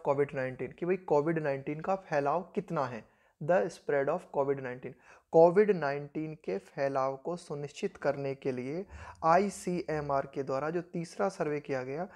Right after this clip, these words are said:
उसके जो परिणाम हैं, है ना, उसके जो रिजल्ट्स हैं, शो, ये शो आया है यहाँ पे, ये जो वर्ब है ना, ये आई है रिजल्ट्स के लिए, उसके परिणाम दिखाते हैं, शो that nearly one in five Indians, कि लगभग हर पाँच में से एक इंडियन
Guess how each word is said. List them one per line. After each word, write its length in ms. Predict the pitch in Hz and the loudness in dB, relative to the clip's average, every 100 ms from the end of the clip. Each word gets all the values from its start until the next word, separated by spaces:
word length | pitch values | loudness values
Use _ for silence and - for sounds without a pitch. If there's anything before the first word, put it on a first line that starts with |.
| - - - | -18 -10 -4
उसके 340 | 220 - 254 | -4 0 2
जो 120 | 214 | 2
परिणाम 480 | 226 190 165 156 147 | 4 2 2 0 -2
हैं, 160 | 139 131 | -6 -8
है 60 | 262 | -6
ना, 60 | |
उसके 220 | 240 - | -2 0
जो 100 | 202 | 2
रिजल्ट्स 460 | 180 151 147 139 - | 2 2 2 0 -4
हैं, 120 | 123 - _ _ | -12 -14 _ _
शो, 280 | - - 160 107 - _ _ _ _ | -14 -4 -2 -2 -8 _ _ _ _
ये 80 | 156 | -10
शो 260 | - - 190 | -6 0 4
आया 180 | 143 | 4
है 200 | 180 277 - | 4 0 -2
यहाँ 240 | 170 165 | -6 -6
पे, 160 | 156 226 | -8 -4
ये 140 | 190 | -2
जो 120 | 185 | -2
वर्ब 300 | 151 139 175 | 2 2 2
है 60 | 208 | -2
ना, 60 | 285 | -2
ये 120 | 190 | 2
आई 160 | 147 | 2
है 60 | 208 | 2
रिजल्ट्स 420 | 170 151 156 143 | 2 4 4 2
के 100 | - | -8
लिए, 180 | 127 - - - - | -8 -10 -14 -14 -8
उसके 260 | 180 - | -6 -2
परिणाम 440 | 247 175 165 165 170 | 0 2 2 0 0
दिखाते 440 | 139 - 147 - | -2 0 -4 -4
हैं, 120 | 139 | -8
शो 480 | 156 - 175 170 285 - - _ | -6 0 2 0 -2 -14 -20 _
that 320 | 156 196 233 - - _ _ _ _ - | 4 6 4 -4 -20 _ _ _ _ -4
nearly 480 | 160 196 233 233 233 147 | 0 2 2 0 -2 2
one 200 | 185 202 | 0 0
in 140 | 185 185 - | -6 -8 -4
five 260 | 160 160 - | -2 -2 -2
Indians, 360 | 143 135 127 - - - - | -6 -6 -8 -12 -20 -20 -4
कि 80 | 262 | 2
लगभग 460 | 190 185 185 254 - - | 4 4 2 0 -2 -2
हर 140 | 240 233 | -2 0
पाँच 280 | 175 170 170 | -2 -2 -4
में 140 | 165 | -8
से 280 | 160 190 - - | -6 -4 -4 2
एक 260 | 180 180 170 | 2 2 -4
इंडियन 360 | 156 147 131 | -4 -2 -4